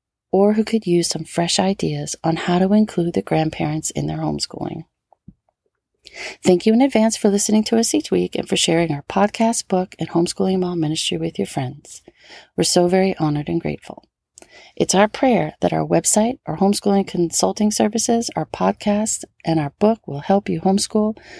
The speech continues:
one step at a time, one day at a time, and one cup of coffee at a time.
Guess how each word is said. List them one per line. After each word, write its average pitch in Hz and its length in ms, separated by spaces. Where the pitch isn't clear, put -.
one 147 180
step - 340
at 226 60
a 233 60
time, 240 400
one 165 180
day 190 240
at 151 60
a 143 60
time, 147 400
and 135 240
one 185 240
cup - 220
of 208 80
coffee 147 380
at 143 120
a - 60
time. - 260